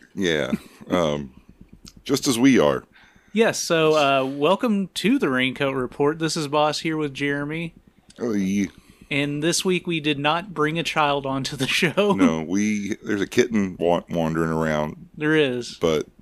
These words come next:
Speaker 1: it's not the same.
Speaker 2: She's awfully tiny and cute, but, uh,
Speaker 1: She's so small.
Speaker 2: <laughs>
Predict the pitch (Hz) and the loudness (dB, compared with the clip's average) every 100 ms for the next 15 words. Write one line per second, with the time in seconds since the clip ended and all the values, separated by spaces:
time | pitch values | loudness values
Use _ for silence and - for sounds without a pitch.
0 | - - 101 92 - - 73 65 - - | -16 -4 0 0 -2 -6 -6 -8 -14 -14
1 | - 165 165 170 160 156 180 156 143 - | -8 -4 -4 -2 0 0 -2 -6 -6 -6
2 | 151 151 147 139 - 147 127 123 - 127 | -6 -4 -6 -8 -6 -4 -4 -6 -6 -4
3 | 120 120 120 120 120 87 - 92 - 80 | -4 -4 -4 -4 -6 -6 -2 -2 -2 -4
4 | 73 71 _ | -4 -6 _